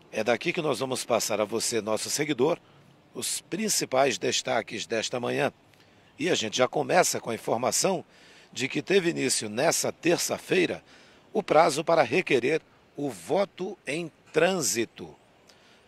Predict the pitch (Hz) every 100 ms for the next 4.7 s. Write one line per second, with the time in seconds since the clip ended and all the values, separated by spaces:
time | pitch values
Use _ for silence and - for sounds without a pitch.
0 | _ _ _ 95 123 147 123 147 190 170
1 | 190 175 _ _ _ _ _ _ _ -
2 | 143 123 - 165 180 120 123 101 87 220
3 | 233 180 - 147 180 143 95 107 147 180
4 | 110 135 160 - - 185